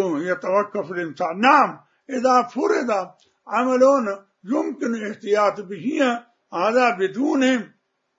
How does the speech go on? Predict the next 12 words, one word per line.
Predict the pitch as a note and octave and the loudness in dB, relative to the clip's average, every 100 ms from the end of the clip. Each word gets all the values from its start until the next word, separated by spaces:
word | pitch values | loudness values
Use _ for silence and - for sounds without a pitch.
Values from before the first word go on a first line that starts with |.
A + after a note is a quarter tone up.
| _ _ _ _ _ _ - | _ _ _ _ _ _ -8
لزوم | F#3 F#3+ A#3 A#3+ C4+ | -2 0 2 4 4
أي | A3+ C#4 D4+ A3+ | 4 4 6 4
محظور، | A3 C3+ E3+ F3 C3 - - - G3+ | 2 0 -2 -2 -4 -10 -20 -10 -4
مثل | G#3 B3+ A#3+ G3+ D3+ - _ - | 0 4 6 6 2 -4 _ -4
تسبيحة | A3 - E3 G#3+ F#3+ F#3+ | -2 -2 0 2 4 4
مطلوبة | F#3+ F#3 F3+ G3+ G3 | 4 0 2 2 4
في | G3 G3+ | 2 0
السجود | E3 G3 D#3+ F#3+ F3 | -6 -6 -6 -6 -4
والركوع | F3+ F#3 F3+ - A#3 E3+ - _ _ - | -2 -2 -2 -2 -2 -2 -6 _ _ -2
ثلاثية | F#3 G3 F#3 A#3+ C4+ A3+ C#4 C4+ A3+ - _ - | 4 4 4 4 4 6 6 6 4 -2 _ -6
أو | - A3 G#3 | 4 6 6
تكفي | - A#3+ - C#4 B3+ F#3+ | 4 0 2 4 4 2